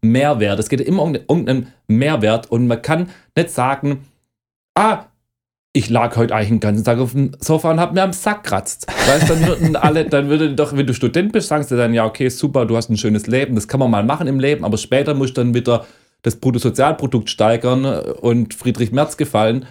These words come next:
Speaker 2: Und da ist ja genau die Frage, ob da nicht auch Neid mitschwingt bei so einer Antwort. Ähm,
Speaker 1: Ja.
Speaker 2: beziehungsweise,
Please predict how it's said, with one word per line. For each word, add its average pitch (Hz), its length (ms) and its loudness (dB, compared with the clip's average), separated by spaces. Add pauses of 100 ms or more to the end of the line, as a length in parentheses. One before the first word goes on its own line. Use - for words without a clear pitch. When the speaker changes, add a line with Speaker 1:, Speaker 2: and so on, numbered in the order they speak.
Speaker 2:
Und 127 140 0
da 127 100 6
ist 127 100 2
ja 151 60 4
genau 131 180 2
die 127 80 2
Frage, 123 260 2
ob 117 100 0
da 107 80 0
nicht 98 140 0
auch 92 100 0
Neid 107 380 2
mitschwingt 139 680 0 (220)
bei 120 140 4
so 117 120 0
einer 127 180 0
Antwort. 151 580 -2 (640)
Ähm, 117 360 2
Speaker 1:
Ja. 123 560 2
Speaker 2:
beziehungsweise, 135 760 2